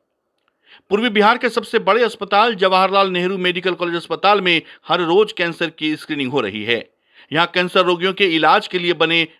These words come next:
डे केयर सेंटर में कीमोथेरेपी व बायोप्सी भी किए जा रहे हैं। भागलपुर में अब तक चौदह हजार चार सौ दो महिला व छह हजार तीन सौ चौवालीस पुरुष में कैंसर की जांच की गई है।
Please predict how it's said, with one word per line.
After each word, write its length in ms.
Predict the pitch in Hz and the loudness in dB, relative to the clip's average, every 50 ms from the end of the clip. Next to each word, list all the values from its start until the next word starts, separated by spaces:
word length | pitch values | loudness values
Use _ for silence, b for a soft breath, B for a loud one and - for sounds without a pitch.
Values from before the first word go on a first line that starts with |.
| b - | b -20
डे 300 | 107 113 135 185 214 214 | -10 -4 -2 -2 -2 -2
केयर 240 | - 185 185 180 165 | 0 2 2 2 2
सेंटर 400 | - - 175 170 156 175 170 165 | 0 -2 -4 -2 -2 -2 -2 0
में 160 | 165 165 160 | 0 -2 -2
कीमोथेरेपी 840 | 165 - 160 156 156 156 151 165 156 165 190 185 180 165 147 135 B B B B | -2 -4 -8 -6 -6 -6 -6 -6 -6 -6 -4 -2 -2 -2 -2 -4 B B B B
व 80 | 131 127 | -4 0
बायोप्सी 440 | 117 147 156 180 175 - - - 151 | 2 2 2 2 0 -2 -6 -6 -4
भी 160 | 143 151 151 | -4 -4 -6
किए 260 | 143 - - 165 143 | -6 -4 -2 -2 0
जा 140 | 107 107 101 | 0 0 -2
रहे 240 | 98 98 107 113 107 | -4 -4 -6 -4 -4
हैं। 220 | 123 120 110 - _ _ _ _ _ _ _ _ _ _ _ B B B B B B | -2 -4 -4 -6 _ _ _ _ _ _ _ _ _ _ _ B B B B B B
भागलपुर 400 | 135 165 180 180 208 214 208 254 | 0 0 2 2 2 0 0 -2
में 120 | 240 240 233 | -2 -2 -2
अब 80 | - - | 0 -2
तक 120 | 233 208 | -4 -4
चौदह 380 | - - 196 196 202 196 226 214 | -2 0 0 0 2 2 2 2
हजार 380 | 202 190 185 196 208 233 233 - | 2 2 4 4 4 2 0 -2
चार 260 | - 190 185 190 233 185 | 0 2 2 2 2 0
सौ 200 | - - 208 185 | 0 -2 -4 -4
दो 280 | 151 143 180 196 208 | -2 -2 0 0 0
महिला 360 | 196 185 175 170 175 175 180 | 0 0 -2 0 0 2 0
व 140 | 175 175 175 | 2 2 0
छह 280 | 170 - - 196 185 175 | -2 0 0 2 2 2
हजार 320 | 175 160 175 175 175 170 - B B B B - | 2 2 4 4 2 2 0 B B B B -8
तीन 160 | - 175 170 | -8 -8 -6
सौ 120 | - 185 | -4 -4
चौवालीस 580 | 170 - - 165 156 156 156 175 226 214 190 - | -4 -2 -2 -2 -2 0 0 0 0 0 -2 -6
पुरुष 340 | - - 165 160 165 156 - | -8 -6 -4 -4 -4 -4 -4
में 200 | 151 156 160 151 - | -4 -2 -4 -2 -4
कैंसर 320 | - 147 143 143 139 151 143 | -4 -4 -4 -4 -2 -4 -4
की 200 | 139 - 139 135 | -4 -6 -8 -4
जांच 300 | 127 139 127 123 113 - | 0 0 0 0 -2 -4
की 140 | - 156 123 | -4 -4 -2
गई 160 | 107 98 98 | -2 -2 -2
है। 300 | 101 113 117 110 - | -2 -2 -2 -2 -6